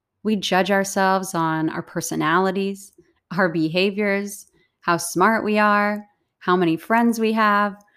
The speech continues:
what our house looks like, if our parents are married,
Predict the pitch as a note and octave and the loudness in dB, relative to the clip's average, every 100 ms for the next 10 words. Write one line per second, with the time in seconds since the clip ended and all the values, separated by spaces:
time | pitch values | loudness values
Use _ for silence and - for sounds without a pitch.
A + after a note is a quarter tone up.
0 | _ G3 F#3+ F3+ G#3+ B3+ B3 - A#3+ - | _ 0 2 2 2 0 0 -8 -8 -2
1 | A#3 A3+ A3+ - _ _ _ F#3 F#3 F3 | 0 0 -2 -12 _ _ _ -6 -2 -2
2 | - B3+ B3+ B3 A#3+ A3+ A3 G#3+ G#3+ G#3+ | 0 0 2 0 0 0 0 0 0 -2
3 | G3+ | -6